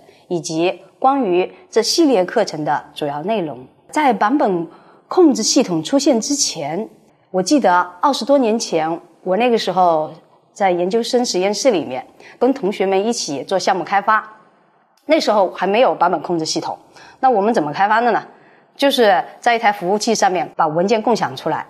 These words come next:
然后呢，各自呢建个文件夹，就是以这种目录拷贝的方式呢，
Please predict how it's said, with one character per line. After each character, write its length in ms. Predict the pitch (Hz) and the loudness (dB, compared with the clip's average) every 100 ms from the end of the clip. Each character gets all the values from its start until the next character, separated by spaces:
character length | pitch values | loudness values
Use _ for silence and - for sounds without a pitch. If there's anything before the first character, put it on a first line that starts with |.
| _ _ _ | _ _ _
然 140 | - 185 | -2 0
后 140 | 247 | 2
呢， 280 | 240 175 147 - | 2 2 -2 -2
各 120 | 233 | 2
自 180 | 240 226 | 2 2
呢 140 | 202 170 | 0 0
建 160 | 214 | 0
个 80 | 185 | 0
文 200 | 156 165 | 0 2
件 180 | 220 170 | 0 0
夹， 320 | 147 135 - - _ _ _ _ _ _ | -2 -2 -2 -6 _ _ _ _ _ _
就 100 | 294 | 0
是 100 | 285 | 2
以 300 | 233 185 170 | 4 4 2
这 160 | - 262 | 2 2
种 100 | 220 | 2
目 200 | 269 370 | 4 4
录 140 | 302 | 4
拷 260 | 233 151 131 | 2 -2 0
贝 380 | 285 262 - - _ | 0 0 -4 -12 _
的 80 | 151 | -8
方 260 | - 196 196 | -2 -2 -2
式 140 | 208 | -2
呢， 200 | 180 123 | -2 -2